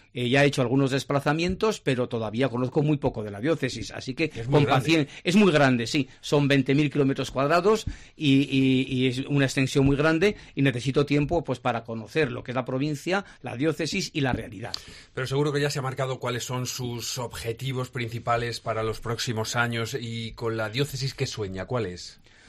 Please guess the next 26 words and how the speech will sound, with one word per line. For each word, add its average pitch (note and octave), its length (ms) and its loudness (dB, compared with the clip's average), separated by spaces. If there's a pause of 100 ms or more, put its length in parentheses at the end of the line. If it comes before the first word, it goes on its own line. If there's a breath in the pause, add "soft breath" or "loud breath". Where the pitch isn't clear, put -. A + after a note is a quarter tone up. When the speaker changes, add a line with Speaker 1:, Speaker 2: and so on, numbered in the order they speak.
(120)
Speaker 1:
Bueno, E3 340 4
em, C3 460 2
yo D3 160 0
creo F3+ 260 0
que C3+ 300 2 (220 loud breath)
la B2+ 260 0
diócesis D#3+ 500 -4
con C#3+ 140 -2
la C3+ 80 -2
que B2+ 100 -8
sueño E3+ 440 -4 (280 loud breath)
es D3 200 0
una D3 240 0
diócesis D#3+ 640 -4
en C3 160 -2
la B2 140 -4
que B2 140 -4
los A#2 180 -4
cristianos D#3 760 -2 (200 loud breath)
vivamos D3 440 0
realmente C#3+ 520 2
comprometidos, B2+ 840 -6
tanto A#2+ 520 -2
en A#2+ 160 -4
la A#2 80 -2
Iglesia, F3 560 -2